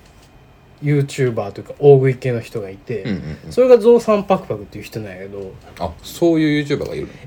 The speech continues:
Speaker 1: いるんです。
Speaker 2: はいはい。
Speaker 1: ゾウさんパクパクという名前の
Speaker 2: はいはい。
Speaker 1: 大食い系YouTuberがいます。
Speaker 2: へー。
Speaker 1: で、まあなんか若い、多分年下やねんな。
Speaker 2: はいはいはい。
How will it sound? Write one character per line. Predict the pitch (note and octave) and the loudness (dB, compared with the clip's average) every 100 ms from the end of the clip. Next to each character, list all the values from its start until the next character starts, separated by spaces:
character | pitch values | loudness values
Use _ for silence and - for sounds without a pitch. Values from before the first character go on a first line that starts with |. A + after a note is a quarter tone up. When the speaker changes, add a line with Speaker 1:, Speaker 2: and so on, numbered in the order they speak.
| - | -2
Speaker 1:
い | G3 | 2
る | F3 | 4
ん | B2 | 2
で | |
す。 | - - | -2 -10
Speaker 2:
は | G2+ | -8
い | D#2+ | -6
は | |
い。 | - | -4
Speaker 1:
ゾ | |
ウ | F3+ | 0
さ | F#3+ | 2
ん | F3+ | 4
パ | F#3+ | 2
ク | |
パ | - F#3+ | 4 2
ク | A#3+ | 4
と | G3+ | 2
い | C#3 | 0
う | A#2 | 0
名 | B2+ D#3 | 0 2
前 | D#3 C#3+ C3+ | 2 2 2
の | E3 | 2
Speaker 2:
は | |
い | A#2 | 0
は | F2 | -4
い。 | - - | -8 0
Speaker 1:
大 | D3 D#3 | 6 6
食 | D3 D3+ | 6 2
い | C#3+ | 2
系 | D3 C#3+ | 2 2
YouTuber | C3+ C3+ G#2 | 2 -2 -6
が | F#2+ | -12
い | |
ま | F2+ - | -16 -20
す。 | - G#2+ | -4 2
Speaker 2:
へ | G2 G2 F#2+ | 4 4 0
ー。 | F#2+ - - - - - - - _ D3 | -4 -20 -20 -20 -20 -20 -20 -20 _ 2
Speaker 1:
で、 | E3 D3+ G#2+ - | 6 6 4 0
ま | G3 | 2
あ | F3+ | 4
な | A#3 | 4
ん | |
か | F#3+ | 6
若 | A#3 D#4+ - - - F4+ C#4+ | 6 4 -8 -16 -6 2 4
い、 | D#3 C#3+ | 2 0
多 | - F#4 | 0 2
分 | C4 | 2
年 | C#3 C#3 | 0 -2
下 | - - | -2 -4
や | A2+ | -6
ね | F#2 | -6
ん | F#2 | -18
な。 | - - | -14 -4
Speaker 2:
は | G2 | -4
い | |
は | D#2+ | -4
い | |
は | |
い。 | - | -12